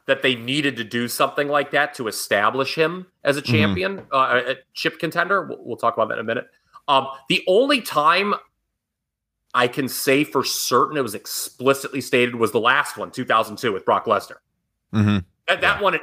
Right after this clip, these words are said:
Speaker 1: absolutely was said, "The winner of this tournament will challenge whoever the W W F champion is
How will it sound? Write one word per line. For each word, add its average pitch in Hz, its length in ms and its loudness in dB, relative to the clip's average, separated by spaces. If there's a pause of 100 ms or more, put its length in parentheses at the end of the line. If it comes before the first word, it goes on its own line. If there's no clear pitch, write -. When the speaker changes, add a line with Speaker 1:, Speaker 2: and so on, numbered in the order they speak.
Speaker 1:
absolutely 151 600 0
was 113 160 -4
said, 104 240 0 (260)
"The 143 80 2
winner 139 380 2
of 117 120 0
this 123 200 -4
tournament 113 440 2
will 120 320 2
challenge 104 540 0
whoever 113 300 0
the 101 60 -6
W 104 200 0
W - 20 -6
F 95 60 -10
champion 98 380 -6
is 90 220 -8